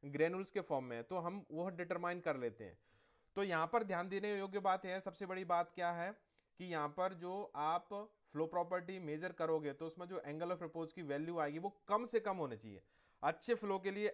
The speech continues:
angle of repose की वैल्यू क्या होनी चाहिए बेटा? कम से कम होनी चाहिए, बहुत ही कम होनी चाहिए वैल्यू। जितनी कम होगी, ए-, ए-, उतने ही फ्लो प्रॉपर्टी अच्छी होगी। जैसे कि आप देख पा रहे होगे यहाँ पर एक्सीलेंट फ्लो के लिए, फ्लो प्रॉपर्टी, ए-, एक्सीलेंट फ्लो के लिए angle of repose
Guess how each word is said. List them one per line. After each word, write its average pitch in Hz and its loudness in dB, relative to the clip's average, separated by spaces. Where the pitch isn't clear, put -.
angle 190 0
of 185 -8
repose 175 -4
की 190 -10
वैल्यू 175 -2
क्या 180 0
होनी 185 0
चाहिए 175 -8
बेटा? 180 -2
कम 196 -2
से 208 -2
कम 196 -2
होनी 156 -2
चाहिए, 104 -10
बहुत 190 2
ही 220 -2
कम 208 0
होनी 180 -2
चाहिए 147 -2
वैल्यू। 117 -2
जितनी 226 0
कम 208 2
होगी, 196 -2
ए-, 156 -8
ए-, 156 -10
उतने 190 -6
ही 208 -2
फ्लो 170 -2
प्रॉपर्टी 165 0
अच्छी 147 -6
होगी। 143 -4
जैसे 170 2
कि 196 -2
आप 185 6
देख 165 -4
पा 180 6
रहे 170 4
होगे 170 -2
यहाँ 160 2
पर 175 -2
एक्सीलेंट 196 -2
फ्लो 160 -2
के 147 -2
लिए, 127 -2
फ्लो 170 -4
प्रॉपर्टी, 156 0
ए-, 147 -2
एक्सीलेंट 180 -4
फ्लो 165 -4
के 165 -8
लिए 175 -2
angle 175 -2
of 170 -4
repose 160 -2